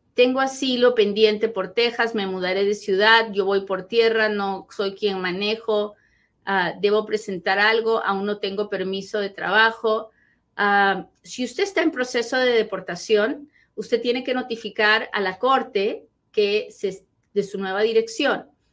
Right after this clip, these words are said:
Ah, usted tiene que, si usted está con orden de supervisión y está yendo a ver a la gente de ice, tiene que pedirles permiso antes de mudarse. No se puede pedir, no se puede ir así nomás. Así que no sé cuál sea su situación, pero le dejo esa información porque sé que le puede servir.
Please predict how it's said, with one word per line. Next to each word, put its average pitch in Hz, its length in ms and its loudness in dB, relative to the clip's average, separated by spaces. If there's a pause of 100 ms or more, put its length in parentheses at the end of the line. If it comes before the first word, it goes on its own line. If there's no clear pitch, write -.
(280)
Ah, 202 300 0
usted 214 300 0
tiene 240 340 0
que, 220 300 4
si - 180 -8
usted 254 240 -4
está 269 440 0
con 208 180 -2
orden 247 320 -4
de 254 80 -4
supervisión 214 720 -2
y - 60 -8
está 180 200 -6
yendo 220 480 0
a 196 100 0
ver 190 200 -4
a 214 80 0
la 185 100 -2
gente 202 340 -6
de 196 160 2 (200)
ice, - 180 -12
tiene 208 220 -4
que 202 100 -4
pedirles 185 480 -4
permiso 190 540 -6
antes 170 320 -6
de 196 80 -2
mudarse. 180 520 -4
No 170 120 -10
se 185 100 -10
puede 185 300 -8
pedir, 175 380 -4
no 185 120 -8
se 196 100 -10
puede 185 240 -6
ir 185 140 -2
así 175 220 -10
nomás. 170 420 -6 (400)
Así 202 240 -8
que 220 140 6
no 220 120 0
sé 240 200 -4
cuál 240 180 0
sea 233 160 -2
su 233 140 -10
situación, 196 580 -2
pero 175 160 -4
le 170 100 -2
dejo 185 220 -4
esa 214 140 -4
información 190 640 -4
porque 185 240 -10
sé 175 160 -14
que 196 100 -6
le 180 80 -4
puede 170 240 -6
servir. - 380 -14